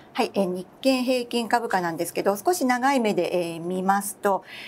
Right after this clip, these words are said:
えー、まあ、コロナ後の安値から昨年の九月の高値までの上昇幅に対して、えー、今年の三月のは-、えー、安値はですね、この高値から、えー、およそ、おー、四割の、おー、下落となりました。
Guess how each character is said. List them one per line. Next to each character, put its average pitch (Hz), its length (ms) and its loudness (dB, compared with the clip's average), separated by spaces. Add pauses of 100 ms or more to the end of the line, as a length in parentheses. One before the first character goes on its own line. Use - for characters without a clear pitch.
(260)
え 185 240 0
ー、 180 40 -4
ま 196 120 2
あ、 - 60 -4 (460)
コ 254 80 2
ロ 277 120 4
ナ 302 140 0
後 320 140 2
の 226 140 4
安 185 360 0
値 185 180 0
か 165 260 2
ら 180 400 0
昨 254 280 0
年 277 200 4
の 277 100 0
九 320 80 2
月 285 240 0
の 165 100 -4
高 - 320 2
値 226 140 2
ま 175 140 2
で 175 80 -2
の 165 160 -4
上 254 180 2
昇 311 220 2
幅 240 260 -2
に 220 140 -6
対 233 240 0
し - 60 -8
て、 208 260 0 (240)
え 196 80 2
ー、 - 20 0
今 - 140 2
年 262 160 0
の 285 100 2
三 311 220 2
月 247 180 0
の 170 220 -4
は-、 - 180 -4 (220)
え 175 240 -2
ー、 175 60 -2
安 196 200 0
値 233 80 2
は 170 100 2
で 156 120 -6
す 170 100 -12
ね、 160 220 -6
こ 175 80 -6
の 165 100 -4
高 262 300 2
値 226 120 0
か - 120 0
ら、 190 120 2 (240)
え - 80 2
ー、 185 60 4
お 214 60 2
よ 240 100 0
そ、 262 200 2
お 220 840 2
ー、 226 40 -2
四 294 200 4
割 240 240 2
の、 160 180 -2
お 175 240 -4
ー、 165 60 -10
下 185 140 2
落 185 280 -2
と 233 320 0
な 180 140 0
り 185 120 -4
ま 196 140 2
し 196 120 -6
た。 - 160 2